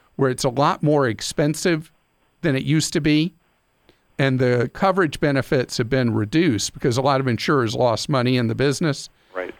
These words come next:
Speaker 1: And these things go in cycles. So I would say, especially in your case, it would be a better idea to give this more time.
Speaker 2: Are there companies that, um, kind of specialize in that transition between,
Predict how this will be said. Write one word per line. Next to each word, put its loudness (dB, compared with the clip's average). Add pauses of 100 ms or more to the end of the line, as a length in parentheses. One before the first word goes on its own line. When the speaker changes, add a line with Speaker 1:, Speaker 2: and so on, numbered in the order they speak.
Speaker 1:
And 2
these 2
things 2
go 2
in 0
cycles. 0 (540)
So 2 (160)
I 2
would 2
say, 2
especially 0
in 2
your 2
case, -2
it 0
would 0
be 2
a 2
better 2
idea 2 (260)
to -12
give 0
this -2
more 0
time. -4 (640)
Speaker 2:
Are 0
there 0
companies -2
that, 0 (180)
um, -4 (360)
kind -2
of -6
specialize 0
in -4
that -4
transition -4 (400)
between, -6